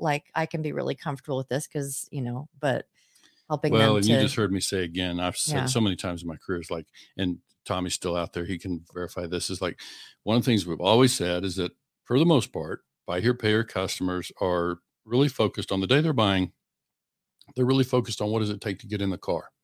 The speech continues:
Speaker 2: How
Speaker 1: Mm-hmm.
Speaker 2: much down payment would I need? What
Speaker 1: Mm-hmm.
Speaker 2: does it take to get approved? And then the payment is, is almost last. Like, they'll just figure out whether they can handle the payment when the payment
Speaker 1: Mm-hmm.
Speaker 2: comes due.
Speaker 1: Well,
Speaker 2: That's
Speaker 1: and then
Speaker 2: later.
Speaker 1: they'll, they'll stretch themselves quite
Speaker 2: They'll overcommit.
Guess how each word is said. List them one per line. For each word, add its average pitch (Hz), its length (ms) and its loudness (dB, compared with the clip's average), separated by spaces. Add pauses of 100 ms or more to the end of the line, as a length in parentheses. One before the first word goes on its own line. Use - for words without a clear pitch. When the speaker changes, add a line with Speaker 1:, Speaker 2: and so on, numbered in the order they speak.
Speaker 2:
How 175 80 2
Speaker 1:
Mm-hmm. 180 220 6
Speaker 2:
much 120 200 4
down 117 200 2
payment 127 280 2
would 131 140 2
I 127 80 4
need? 95 280 2
What 85 60 2
Speaker 1:
Mm-hmm. 170 200 2
Speaker 2:
does 110 120 0
it 113 100 -10
take 110 220 -6
to - 100 -20
get 107 100 -4
approved? 92 560 -4 (420)
And 101 200 0
then 98 440 4 (320)
the 98 100 -6
payment 143 640 2
is, 92 320 -4
is 98 140 -2
almost 101 280 0
last. 87 480 0
Like, 104 160 0 (140)
they'll 143 100 6
just 170 180 0
figure 117 220 2
out 101 100 4
whether 101 140 2
they 95 100 2
can 90 60 2
handle 92 200 0
the 76 60 -6
payment 104 260 4
when 202 100 8
the 185 60 8
payment 190 260 6
Speaker 1:
Mm-hmm. 185 80 -2
Speaker 2:
comes - 140 -4
due. 196 140 2
Speaker 1:
Well, 262 160 12
Speaker 2:
That's - 80 10
Speaker 1:
and 220 60 8
then 220 100 10
Speaker 2:
later. 214 100 6
Speaker 1:
they'll, 202 300 6
they'll 190 220 4
stretch - 380 0
themselves 123 800 -2
quite 175 480 2
Speaker 2:
They'll 123 140 4
overcommit. 117 440 4